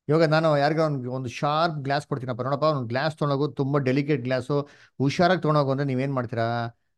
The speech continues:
ಪಾಕೆಟಲ್ಲಿ ಪೇಪರ್ ಹಾಕೊಂಡು ನೀಟಾಗಿ ಫೋಲ್ಡ್ ಗೀಲ್ಡ್ ಮಾಡ್ಕೊಂಡು ನೀಟಾಗಿ ಕಾರ್ಡ್‌ಬೋರ್ಡ್ ನಡುವೆ ಇಟ್ಕೊಂಡು ಹೋಗ್ತೀರಾ. ಅವು ಏನಾಗ್ಬಾರ್ದು, ಶ್-, ಅದನ್ನ ಯಾರಿಗೂ ಏನಾಗ್ಬಾರ್ದು, ಹಾ,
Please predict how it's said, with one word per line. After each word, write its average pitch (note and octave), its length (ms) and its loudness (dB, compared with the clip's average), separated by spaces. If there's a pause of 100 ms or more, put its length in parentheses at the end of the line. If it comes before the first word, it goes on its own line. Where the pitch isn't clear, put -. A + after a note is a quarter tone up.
(120)
ಪಾಕೆಟಲ್ಲಿ C3 540 -2
ಪೇಪರ್ B2+ 420 -2
ಹಾಕೊಂಡು B2+ 300 -2
ನೀಟಾಗಿ B2+ 480 -2
ಫೋಲ್ಡ್ B2 360 0
ಗೀಲ್ಡ್ A#2+ 180 0
ಮಾಡ್ಕೊಂಡು B2 540 0
ನೀಟಾಗಿ B2+ 420 0
ಕಾರ್ಡ್‌ಬೋರ್ಡ್ A#2 420 -4
ನಡುವೆ A#2 260 -2
ಇಟ್ಕೊಂಡು A#2+ 240 -6
ಹೋಗ್ತೀರಾ. A2 220 -8
ಅವು G2 120 -6
ಏನಾಗ್ಬಾರ್ದು, C#3 580 2
ಶ್-, - 200 -12
ಅದನ್ನ B2 220 -2
ಯಾರಿಗೂ C#3 280 2
ಏನಾಗ್ಬಾರ್ದು, E3 420 6 (920)
ಹಾ, E4+ 280 -2